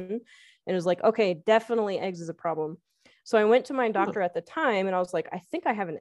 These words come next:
Speaker 1: egg allergy. Can you refer me to an allergist so that I can confirm this?" And he was like, "Well, if you suspect you have an egg allergy, you could just not eat them." <laughs> It's like,
Speaker 2: <laughs>
Speaker 1: "Okay,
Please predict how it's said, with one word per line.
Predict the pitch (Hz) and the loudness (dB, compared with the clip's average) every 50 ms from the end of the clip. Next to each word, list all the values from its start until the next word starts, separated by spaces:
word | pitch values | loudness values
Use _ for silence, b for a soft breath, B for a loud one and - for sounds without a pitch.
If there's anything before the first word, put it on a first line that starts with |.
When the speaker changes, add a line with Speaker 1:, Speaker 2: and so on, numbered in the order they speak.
| _ | _
Speaker 1:
egg | - 156 160 | -10 -8 -6
allergy. | 208 214 233 269 262 - 285 277 262 | -2 -2 -2 -2 -2 -4 -8 -10 -10
Can | - _ 202 185 | -6 _ -6 -6
you | 190 214 262 262 | -4 -6 -8 -8
refer | 269 254 262 _ _ 190 175 190 | -8 -10 -12 _ _ -4 -2 0
me | 214 233 240 233 | 0 -2 -2 -2
to | 240 240 208 | -2 -4 -4
an | 175 160 - | -4 -4 -8
allergist | - 156 170 180 196 208 247 240 240 - - - _ | -8 -4 -4 -4 0 2 0 0 0 -2 -18 -20 _
so | - - - 175 | -10 -8 -6 -4
that | 175 175 160 | -4 -4 -4
I | 165 | -6
can | - - 160 165 | -6 -8 -12 -12
confirm | - - 170 165 _ - 196 220 254 285 | -12 -14 -16 -14 _ -8 -6 -6 -6 -6
this?" | 311 330 339 349 339 - - _ b b b b b b b b b _ | -6 -6 -6 -8 -8 -14 -20 _ b b b b b b b b b _
And | - 202 208 202 202 196 196 185 180 | -4 -2 -2 0 0 0 -2 -2 -4
he | - 208 240 | -4 -2 -2
was | 226 220 - | -2 0 2
like, | 220 202 196 196 - - | 2 2 2 0 -4 0
"Well, | 247 269 269 269 262 254 247 240 - - - - - - _ _ _ _ _ - _ | 2 4 6 6 6 4 2 0 -6 -14 -20 -20 -20 -20 _ _ _ _ _ -6 _
if | 254 247 - - | -6 -6 -6 -10
you | 254 240 | -10 -10
suspect | - - - 240 - - - _ - 453 466 - - | -10 -10 -12 -12 -12 -12 -12 _ -4 -4 -4 -4 -8
you | 359 285 | -6 -4
have | 262 254 220 | -2 -4 -2
an | 208 | 0
egg | 202 233 233 208 | 0 0 0 2
allergy, | 190 180 170 170 165 180 180 | 2 2 2 0 -2 -6 -8
you | 170 180 208 | -6 -8 -10
could | - - 302 254 240 | -8 -8 -8 -8 -6
just | - 262 262 262 247 - - | -8 -8 -6 -6 -10 -8 -8
not | 185 185 190 196 185 - _ _ _ _ _ _ _ _ | -6 -4 -4 -4 -6 -8 _ _ _ _ _ _ _ _
eat | 214 220 - - | -10 -10 -10 -12
them." | - - - - - 220 _ B | -14 -12 -12 -12 -12 -14 _ B
<laughs> | B B B B B B B B B B B B B B B B | B B B B B B B B B B B B B B B B
It's | 339 - | 0 2
like, | 214 196 320 | 2 2 4
Speaker 2:
<laughs> | 247 | 4
Speaker 1:
"Okay, | 269 320 - - - - 285 - 233 240 254 262 262 214 214 240 294 | 4 4 4 2 2 4 6 6 6 6 6 6 4 4 2 -6 -8